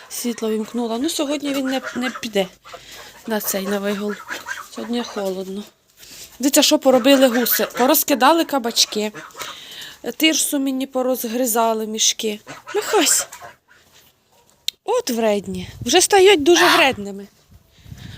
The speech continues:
Вже виставляємо на продаж їх. Бо порізати навряд чи руки піднімуться.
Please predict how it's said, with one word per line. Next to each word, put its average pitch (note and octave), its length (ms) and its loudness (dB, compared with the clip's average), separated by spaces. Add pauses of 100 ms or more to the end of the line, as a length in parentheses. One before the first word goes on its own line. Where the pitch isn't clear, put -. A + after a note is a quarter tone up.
Вже D4+ 140 6
виставляємо D#4 680 4
на D4 120 -2
продаж A#3+ 500 -6
їх. G3 140 -10 (760)
Бо B3+ 140 2
порізати D4+ 600 4
навряд C#4+ 420 2
чи D#4 220 4
руки B3+ 380 2 (440)
піднімуться. A3+ 680 2